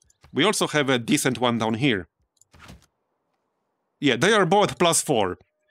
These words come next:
So this will be a holy site, and this will be a campus, or vice versa. Doesn't really matter which one is which. They will both be plus four. So this is a pretty damn nice setup already.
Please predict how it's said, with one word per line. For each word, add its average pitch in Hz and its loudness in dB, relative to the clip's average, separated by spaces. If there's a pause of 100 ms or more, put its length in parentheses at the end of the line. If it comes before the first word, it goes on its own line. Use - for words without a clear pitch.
(140)
So 143 2
this 185 4
will 190 6
be 156 4
a 135 -2
holy 175 0
site, 196 0 (460)
and 156 0
this 156 2
will 165 2
be 143 4
a 131 0
campus, 151 0
or 135 0
vice 123 0
versa. 98 -4 (280)
Doesn't 120 -4
really 113 -2
matter 104 -4
which 101 -6
one 101 -4
is 101 -6
which. 135 0 (800)
They 120 -2
will 113 -2
both 117 0
be 107 0
plus 113 -4
four. 151 0 (1080)
So 139 2
this 240 4
is 262 4
a 143 2
pretty 165 2
damn 160 2
nice 156 2
setup 190 0
already. 127 2